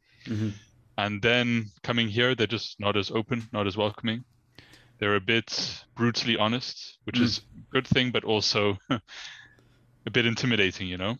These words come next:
Speaker 1: Yeah, no, I, I, I get you. Absolutely.
Speaker 2: Yeah.
Speaker 1: Um, I, I, what I've, what I have noticed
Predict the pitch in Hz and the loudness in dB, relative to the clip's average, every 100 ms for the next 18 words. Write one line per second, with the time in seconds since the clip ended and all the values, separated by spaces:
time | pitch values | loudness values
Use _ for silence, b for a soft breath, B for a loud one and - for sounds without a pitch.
0 | - - 120 131 135 131 120 110 - - | -4 -2 6 8 10 8 6 0 -14 -2
1 | 127 123 123 - 117 120 - 107 110 95 | 4 6 4 4 0 0 -2 -2 0 -2
2 | 92 87 90 - _ _ - - 92 - | 0 -4 -4 -10 _ _ -12 -6 -6 -6
3 | 92 92 101 87 85 85 _ b b b | -6 -2 -2 -2 -6 -10 _ b b b
4 | b - - - - 87 87 87 90 - | b -20 -10 -6 0 2 2 0 -6 -14
5 | _ - 113 127 127 127 135 131 - 107 | _ -4 0 2 2 6 6 6 4 0
6 | 110 101 107 113 113 98 90 - | 0 4 2 2 0 -4 -4 -8